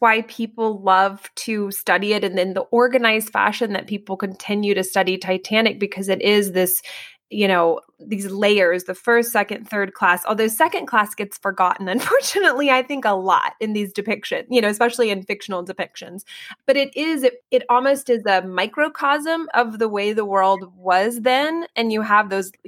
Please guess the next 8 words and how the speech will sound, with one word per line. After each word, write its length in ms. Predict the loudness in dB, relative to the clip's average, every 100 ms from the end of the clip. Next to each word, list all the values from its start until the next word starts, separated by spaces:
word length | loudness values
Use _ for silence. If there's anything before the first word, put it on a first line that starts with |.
| -20 _ -16
visible 560 | 0 2 2 0 0 2
layers, 480 | 0 0 -4 -8 -2
first 240 | -2 -2
class, 300 | -6 -6 -6
second 280 | -6 -6 -6
class, 260 | -8 -10 -8
third 280 | -8 -8 -6
class. 300 | -4 -4